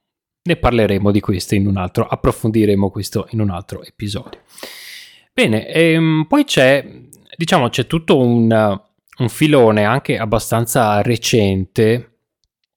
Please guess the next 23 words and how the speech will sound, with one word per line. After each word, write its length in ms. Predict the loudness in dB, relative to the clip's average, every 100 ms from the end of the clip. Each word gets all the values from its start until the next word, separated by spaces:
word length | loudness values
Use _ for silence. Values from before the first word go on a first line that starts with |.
| -18
di, 460 | -8 0 2 0 -2
eh, 420 | -2 0 2 0 -4
cronaca, 920 | 0 2 2 -2 0 0 0 -4 _ _
eh, 720 | -4 0 2 2 2 2 0
fatti 460 | -2 -2 -2 -2 -4
che 120 | -2
sono 280 | -4 0 0
successi 880 | -2 -6 -4 -2 -2 -2 -2 -2 0
in 100 | 0
Italia, 800 | 0 -2 -2 -2 -2 -2 -2 -4 -14 -18 -18 -20 _
eh, 200 | -2 0
oppure 420 | 0 -2 0 0
personaggi 800 | 0 -2 0 0 0 0 -2 -2 -6
italiani. 840 | -4 0 0 0 -2 -4 -4 -6 -8 -20 -20 _ _
Quindi 260 | -4 0 2
noi 180 | 2 2
vi 120 | 0
consigliamo, 800 | -2 -2 0 2 2 2 0 -2
mm, 420 | 0 2 2 2 -2 -6
Diaz, 800 | -4 0 0 -2 -2 0 0 -4 _
che 440 | 0 4 4 4
è 140 | 2 -4 -8
una 720 | -2 0 0 0 -2 -4